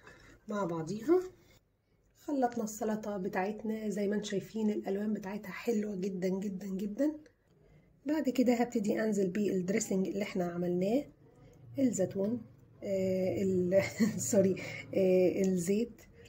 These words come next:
تقدروا كمان تستخدموا، آه، زيت الزيتون، او، آه، لو انتوا يعني بتحبوا الطعم بتاعه، او الزيت النباتي. وندي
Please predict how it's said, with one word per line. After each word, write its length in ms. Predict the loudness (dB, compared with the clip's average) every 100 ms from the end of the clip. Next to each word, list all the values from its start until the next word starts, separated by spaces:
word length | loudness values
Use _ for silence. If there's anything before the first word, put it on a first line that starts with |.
| -20 -10
تقدروا 300 | -4 0 2
كمان 200 | 2 2
تستخدموا، 880 | 0 -2 -2 0 2 2 2 2 2
آه، 40 | 2
زيت 220 | 0 2
الزيتون، 640 | 2 2 2 4 4 4 0
او، 420 | -2 -2 -2 -2
آه، 360 | -2 -2 -4 -6 -6
لو 240 | -4 -2
انتوا 200 | -2 0
يعني 180 | 0 0
بتحبوا 480 | -6 -8 -6 -4 -6 -8 -20 -20 -16 -8
الطعم 760 | -4 -2 -2 -4 -10 -8 -6
بتاعه، 360 | -6 -8 -4 -2 -2 -4 -6 -14
او 200 | -10 -6
الزيت 340 | -4 -2 -4 -2
النباتي. 640 | 0 2 0 -2 -2 -2 -8 _ _ _ _ _ _ _ -20 -6
وندي 460 | -2 0 0 -4 -8